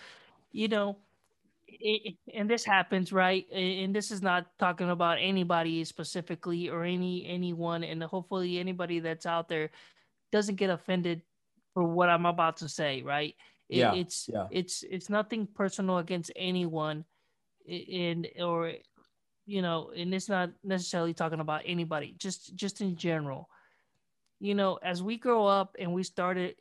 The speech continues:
Speaker 1: one position, you, you've heard it say multiple times, you have, you have people in your life that are seasonal.
Speaker 2: Yeah.
Speaker 1: Doesn't mean, doesn't mean that you have to cut people off completely,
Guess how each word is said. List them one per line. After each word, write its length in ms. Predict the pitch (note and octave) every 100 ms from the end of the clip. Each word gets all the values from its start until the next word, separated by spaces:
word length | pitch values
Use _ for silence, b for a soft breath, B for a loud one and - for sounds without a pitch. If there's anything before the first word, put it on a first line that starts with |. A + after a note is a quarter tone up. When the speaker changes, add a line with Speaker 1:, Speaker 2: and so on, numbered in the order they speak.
| _
Speaker 1:
one 280 | F3+ F3+ F3
position, 720 | F3 D#3+ E3 E3 D3+ C#3+ D#3+ _ _ _ _ _ _
you, 1000 | F3+ F3 F#3+ F#3+ F#3+ F#3 F3 - E3+ F#3 - _
you've 260 | G3+ G#3+ G3+
heard 180 | G#3
it 80 | F#3+
say 180 | E3+ F#3+
multiple 720 | E3+ F3+ F3+ F3+ E3+ D#3 - _ _
times, 300 | F3 E3+ E3
you 60 | F3
have, 240 | F#3+ E3 - b b b -
you 100 | G#3+
have 160 | G3
people 300 | - B3 B3+
in 100 | A#3
your 140 | G#3 F#3
life 320 | F3+ F#3+ F#3
that 100 | F3
are 100 | D3+
seasonal. 640 | C#3 - F3+ D#3+ C#3 - - - - _ _ _ _ _ _ _ _ _
Speaker 2:
Yeah. 80 | -
Speaker 1:
Doesn't 240 | A3+ B3+
mean, 340 | B3 A#3+ A#3 A3
doesn't 320 | G#3 G#3 A#3+
mean 180 | A3+ A3
that 80 | G#3
you 240 | G3 G3
have 180 | F#3+ F#3+ -
to 80 |
cut 260 | F3+ G#3 F#3+
people 320 | G3 F#3 F3
off 240 | E3+ E3+ -
completely, 640 | D3+ E3 F#3+ A3 A#3+